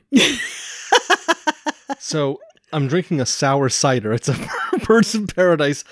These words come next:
Speaker 2: Moscow Mule cider from, uh, Graft Cider in Newburgh, New York, and I think it's already getting to me.
Speaker 1: Oh, well, since we're talking about it, this week I'm drinking an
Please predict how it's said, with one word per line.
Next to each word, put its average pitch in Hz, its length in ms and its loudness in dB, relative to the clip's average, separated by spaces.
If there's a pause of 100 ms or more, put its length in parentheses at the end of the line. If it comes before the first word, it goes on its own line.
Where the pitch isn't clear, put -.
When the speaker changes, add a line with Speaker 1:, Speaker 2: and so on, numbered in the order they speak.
(160)
Speaker 2:
Moscow 139 480 0
Mule 127 300 -2
cider 120 420 -2
from, 113 320 -4
uh, 104 300 -6 (540)
Graft 123 400 -2
Cider 123 460 -2
in 117 260 -4
Newburgh, 117 400 0
New 113 80 0
York, 113 340 0
and 113 140 -6
I 101 100 -6
think 156 280 -8
it's - 100 -14
already 113 220 -8
getting 95 300 -12
to - 100 -18
me. - 160 -20 (880)
Speaker 1:
Oh, 254 200 -2 (240)
well, 220 260 -4
since - 260 -4
we're 220 80 -6
talking 247 360 -8
about 180 240 -12
it, 180 140 -12
this 302 180 -4
week 226 240 -8
I'm 285 200 0
drinking 214 360 -4
an 190 80 -12